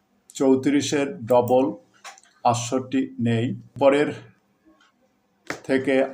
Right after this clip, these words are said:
আর এক জোড়া শূন্য নামাই। এবার ভাগফলের ঘরে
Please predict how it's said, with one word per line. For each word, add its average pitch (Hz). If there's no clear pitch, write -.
আর 123
এক 131
জোড়া 127
শূন্য 127
নামাই। 113
এবার 127
ভাগফলের 135
ঘরে 127